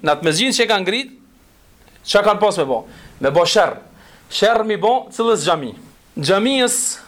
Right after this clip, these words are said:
që është ngrit në Takvallëk, cila është ajo? Ka khilaf, po ka transmetim që është, domethënë shumë prej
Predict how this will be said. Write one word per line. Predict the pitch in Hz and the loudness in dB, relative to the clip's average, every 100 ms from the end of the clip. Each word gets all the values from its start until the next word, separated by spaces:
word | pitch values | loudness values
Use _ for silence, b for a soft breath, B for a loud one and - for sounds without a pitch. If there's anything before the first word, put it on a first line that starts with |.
| - | -8
që | 180 | -4
është | 180 196 | -2 -2
ngrit | 185 240 208 | 0 0 -2
në | 190 | 0
Takvallëk, | 196 170 196 196 170 | 2 2 2 2 0
cila | - 220 208 190 | 0 2 2 0
është | - 180 | -4 -4
ajo? | 233 262 - | -6 -10 -8
Ka | - 175 | -2 0
khilaf, | 180 185 226 220 - - _ _ _ - _ _ - | 0 2 0 -2 -12 -20 _ _ _ -20 _ _ -4
po | 160 | 0
ka | 190 | 2
transmetim | 190 185 175 170 208 | 2 0 -2 -2 -2
që | - 190 | 0 0
është, | 190 - - - - - - | -2 -10 -20 -20 -20 -20 -8
domethënë | 160 170 180 | -4 -2 -2
shumë | 165 196 | -2 -4
prej | 180 | -2